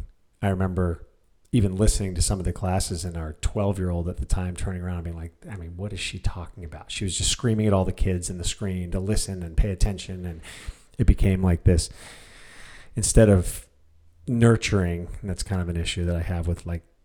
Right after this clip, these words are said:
specifically here at the teachers union, it became more about their union than about the kids.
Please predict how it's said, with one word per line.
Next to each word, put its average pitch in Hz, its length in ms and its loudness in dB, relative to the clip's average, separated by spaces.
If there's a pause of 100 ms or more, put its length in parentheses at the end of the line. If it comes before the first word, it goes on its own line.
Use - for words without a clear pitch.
(320)
specifically 92 500 -2
here 101 160 2
at 90 100 0
the - 60 -10
teachers 92 400 4
union, 87 300 -2 (520)
it - 160 -6
became 101 280 0
more 92 160 2
about 87 240 2
their 87 140 4
union 87 420 -2
than 82 100 -4
about 82 200 -4
the - 80 -2
kids. 85 560 0